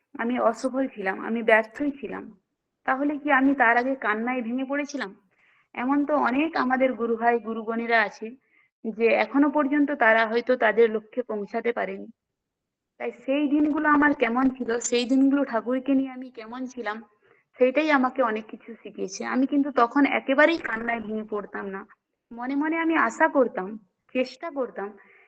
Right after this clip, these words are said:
কিন্তু কান্নায় তখন একেবারেই ভেঙে পড়তাম না।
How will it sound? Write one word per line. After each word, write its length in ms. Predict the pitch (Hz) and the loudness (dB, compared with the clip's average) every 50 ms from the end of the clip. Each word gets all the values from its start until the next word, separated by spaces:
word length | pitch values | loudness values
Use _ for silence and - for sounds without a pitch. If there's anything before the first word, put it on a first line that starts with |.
| _ _ | _ _
কিন্তু 260 | - 277 277 269 294 277 | -4 -4 -4 -4 -4 -4
কান্নায় 460 | - 233 220 226 240 254 277 294 294 | 0 2 2 2 4 4 4 2 2
তখন 280 | 294 302 294 - 294 | 0 -2 -2 0 0
একেবারেই 480 | 262 233 226 - 247 240 254 262 254 247 | 0 0 -2 -2 -2 0 0 0 0 -2
ভেঙে 240 | 196 208 214 214 220 | -4 -8 -8 -8 -8
পড়তাম 380 | 214 208 202 - - 202 196 | -6 -8 -8 -6 -6 -8 -8
না। 180 | 190 196 214 220 | -8 -8 -10 -12